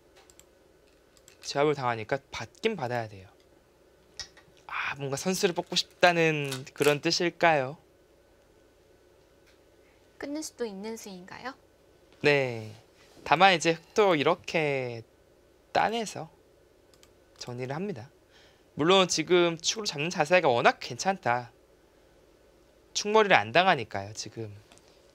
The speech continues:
Speaker 1: 이런데 축머리 당하는 거는 전혀 의미가 없죠. 흑돌이 하나 더 온다고 크게 위력적이지 않으니까요. 그러니까 축에 대한, 축머리에 대한 두려움이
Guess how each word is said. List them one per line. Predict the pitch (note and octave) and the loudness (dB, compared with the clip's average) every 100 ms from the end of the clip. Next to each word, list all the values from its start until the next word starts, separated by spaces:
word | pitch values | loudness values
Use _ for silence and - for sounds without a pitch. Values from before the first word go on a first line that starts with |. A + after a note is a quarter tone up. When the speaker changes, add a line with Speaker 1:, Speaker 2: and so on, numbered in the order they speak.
| - | -2
Speaker 1:
이런데 | C#3 G#3+ A#3+ A3 G#3 | 4 4 6 4 4
축머리 | A3+ A#3 G#3 | 2 2 4
당하는 | C3 E3 F3+ | 4 2 2
거는 | D#3 C3+ | -2 -2
전혀 | C3 D3 | -4 -4
의미가 | A2+ E3 D#3+ | -4 -2 -2
없죠. | - - E3 E3 _ _ _ _ _ _ _ - | -4 -6 -8 -10 _ _ _ _ _ _ _ -20
흑돌이 | - G3 F#3+ | -2 2 6
하나 | F#3+ | 6
더 | F3 | 6
온다고 | B2 C3+ F#3+ F#3+ E3 C#3+ B2 | 2 6 6 6 6 4 2
크게 | - A3+ G3+ | -4 2 4
위력적이지 | C3+ D3 E3 D#3 C#3 | 4 0 -2 -4 -4
않으니까요. | G#2 A#2 A2+ - F#2+ G2 _ _ - _ _ _ - - - - - - | -8 -10 -12 -14 -16 -18 _ _ -20 _ _ _ -18 -16 -16 -16 -18 -8
그러니까 | D3 | -4
축에 | - B3 C4 B3 A#3 G#3 G3 | -2 2 6 6 6 4 4
대한, | D#3+ B2+ A#2+ | 4 4 2
축머리에 | - A3 B3 A#3+ A3+ | -2 2 4 6 6
대한 | G#3 F#3 | 4 2
두려움이 | - E3+ F#3 F3+ E3+ D#3+ C3+ | 2 4 4 4 0 0 -4